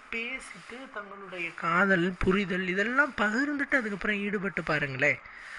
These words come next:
நல்ல எக்ஸ்பீரியன்ஸ் இருக்கும். அதே மாதிரி, ஒரு திருப்திகரமான இல்லறம் என்பது,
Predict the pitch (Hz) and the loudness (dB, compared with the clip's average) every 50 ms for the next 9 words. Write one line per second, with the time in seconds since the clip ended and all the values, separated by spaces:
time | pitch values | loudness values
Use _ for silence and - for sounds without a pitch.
0 | - - - - 202 247 294 320 349 349 302 208 175 - - - 185 185 185 175 | -14 -14 -2 0 2 2 4 2 2 2 2 0 0 -2 0 0 2 2 2 0
1 | 160 - - - 127 120 - - - - - - - - - - - - - - | -2 -2 -4 -4 -4 -4 -4 -6 -10 -12 -12 -12 -10 -6 -4 -4 -4 4 6 8
2 | 143 175 214 277 339 381 370 330 294 240 220 214 269 277 247 208 220 302 330 185 | 8 8 8 6 6 6 6 6 4 4 6 4 4 4 4 4 2 0 2 2
3 | 180 170 175 - - - 220 214 - - - 269 262 254 254 240 233 233 247 254 | 4 4 2 2 2 2 2 2 2 2 2 2 6 6 8 6 6 6 6 6
4 | 269 277 294 320 330 339 339 320 254 214 190 175 175 190 208 240 247 269 294 294 | 6 8 8 8 8 8 8 6 6 4 2 0 0 0 0 2 6 6 10 10
5 | 311 302 285 233 196 180 175 170 151 139 127 117 117 131 143 160 180 - | 10 10 8 6 2 0 0 0 -2 -4 -2 -2 0 2 2 2 2 2